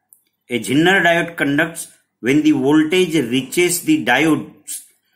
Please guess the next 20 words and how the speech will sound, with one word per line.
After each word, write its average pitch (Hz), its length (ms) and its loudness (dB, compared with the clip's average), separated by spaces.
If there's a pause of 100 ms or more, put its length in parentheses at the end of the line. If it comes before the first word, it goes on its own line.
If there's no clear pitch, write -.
(200)
reverse 147 480 0
breakdown 135 520 0
voltage 117 540 -4 (640)
from 139 260 2
the 156 200 0
point 175 380 0
it 151 300 -8
keeps - 300 -2
the 147 120 -2
voltage 131 560 -2 (520)
at 117 260 -2
the 131 100 0
value. 107 460 -2 (1800)
Now, 135 440 0 (260)
the 131 160 2
application 175 560 0
of 160 160 0
the 160 80 -2
Zener 139 400 2
diode. 104 400 -2